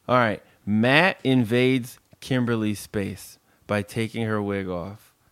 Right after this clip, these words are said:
The orderly invades Sydney's space by trying to do smoochy smoochy on her. Billy invades Allison's workspace,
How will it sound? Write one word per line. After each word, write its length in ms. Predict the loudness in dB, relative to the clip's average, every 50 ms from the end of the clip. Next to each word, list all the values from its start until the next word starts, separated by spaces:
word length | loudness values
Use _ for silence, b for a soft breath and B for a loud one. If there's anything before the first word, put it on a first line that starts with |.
| _ _ -2
The 100 | 0 0
orderly 760 | 0 2 2 2 2 2 2 2 2 2 2 0 -2 -4 b b b b b
invades 600 | -2 0 0 2 2 2 2 2 0 0 -4 -8
Sydney's 500 | -8 -6 -4 -2 -2 0 -2 -2 -4 -6
space 540 | -10 -8 -8 -6 -6 -6 -8 -12 -14 -20 b b b b -4
by 120 | -2 -2
trying 380 | -2 -2 -2 0 0 0 -2 -2
to 40 | -4
do 140 | -4 -4 -4
smoochy 380 | -4 -4 -4 -4 -4 -4 -8
smoochy 560 | -12 -8 -4 -4 -4 -4 -4 -6 -6 -6 -4 -4
on 120 | -6 -6
her. 160 | -8 -10 -12 -14 b b b b b b b b _
Billy 460 | 0 2 4 4 4 4 4 4 2 2
invades 640 | 0 0 0 0 0 0 0 2 0 0 -2 -6 -12 -6 -2
Allison's 680 | 2 2 4 4 2 2 0 -2 -2 -2 -2 -4 -6 -10 _ -8
workspace, 840 | -4 -2 -2 -2 -2 -6 -10 -8 -6 -4 -4 -4 -6 -8 -10 -16